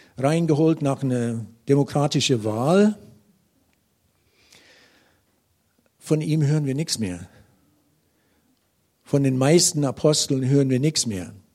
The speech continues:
Aber die sind in die Welt rausgegangen und die haben das Evangelium getragen bis ans Ende der Welt. Also es ist nicht so, dass jeder Einzelne von uns einen großen Namen sein muss.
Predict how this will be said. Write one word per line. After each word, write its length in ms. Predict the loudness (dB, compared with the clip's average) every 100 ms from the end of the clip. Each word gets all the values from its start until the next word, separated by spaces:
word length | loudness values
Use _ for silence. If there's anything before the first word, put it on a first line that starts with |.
| _ _ _ _ _ _ _
Aber 260 | -4 0 2
die 140 | 2
sind 280 | 2 2 2
in 140 | 0
die 140 | 0 0
Welt 260 | 0 0
rausgegangen 880 | -2 -2 -2 -2 -2 2 2 0 -4 -10 -14 -2
und 180 | 0 0
die 140 | -2
haben 160 | -2 -4
das 160 | -2
Evangelium 640 | -2 0 0 2 2 2 2
getragen 500 | 0 0 2 2 4
bis 320 | 4 2 -4
ans 280 | -6 -6 -4
Ende 340 | -4 0 2
der 160 | 2 4
Welt. 440 | 2 0 -10 -16 _ _ _ _ _ _ _ _ _ -20 -20 -16 -2
Also 260 | 2 4
es 260 | 4 2 2
ist 200 | 2 2
nicht 300 | 0 0 -2
so, 320 | 2 6 6
dass 260 | 4 2 2
jeder 320 | 0 0 -2
Einzelne 340 | -4 -2 -2
von 200 | -2 -4
uns 260 | -2 -4 -2
einen 180 | -2 0
großen 320 | 0 0 0
Namen 360 | 0 2 0
sein 320 | -2 -4 -6 -12
muss. 460 | -12 -10 -10 -12